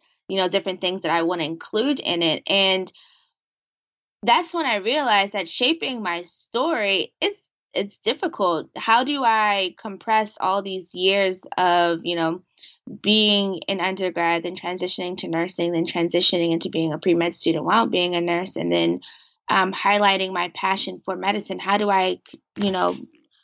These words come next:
eloquently put that together in one nice personal statement? It was hard, and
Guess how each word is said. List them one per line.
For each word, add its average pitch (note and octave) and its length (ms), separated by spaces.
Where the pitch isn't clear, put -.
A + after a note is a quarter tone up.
eloquently A#3+ 600
put A3+ 260
that G3 180
together F#3+ 500
in E3+ 240
one F3+ 300
nice F3 300
personal G3 400
statement? D3+ 540
It F#3 140
was E3 140
hard, F3 300
and F3 80